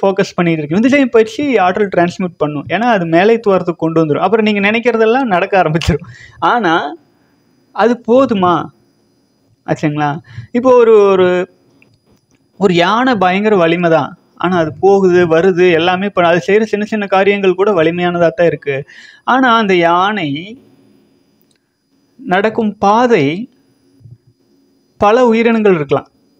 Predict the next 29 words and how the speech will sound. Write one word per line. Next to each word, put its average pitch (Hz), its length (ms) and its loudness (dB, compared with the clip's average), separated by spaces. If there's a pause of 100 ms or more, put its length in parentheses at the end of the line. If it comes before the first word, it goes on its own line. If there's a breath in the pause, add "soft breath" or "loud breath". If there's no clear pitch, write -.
(160)
ஆச்சுங்களா? 147 400 -6
அப்ப 233 220 0
அது, 226 440 2
அந்த 196 240 0
யானையின் 240 480 2
நடைப்பயணம் 214 640 2
அந்த, 175 400 2
அந்த 175 200 -2
உயிரினங்களுக்கு 208 640 2
டிஸ்டர்பன்ஸா 214 520 -2
இருக்கலாம். 147 300 -2 (360 soft breath)
அந்த 202 180 0
மாதிரி 208 260 2
தான் 247 200 -4 (260 soft breath)
நீங்க 226 260 0
உங்க 214 200 2
உள்ளுணர்வுல 262 420 2
ஏதாச்சும் 226 380 4
ஒரு 214 100 4
விஷயத்தை 214 420 -2
நீங்க 190 120 -4
விரும்பி 202 300 0
இருந்து 185 580 2
அதை 180 220 0
நீங்க 175 180 -6
பார்க்கும்போது 175 880 -2
அதனுடைய 180 480 -2
அழுத்தம் 226 400 2
அதிகம் 170 420 0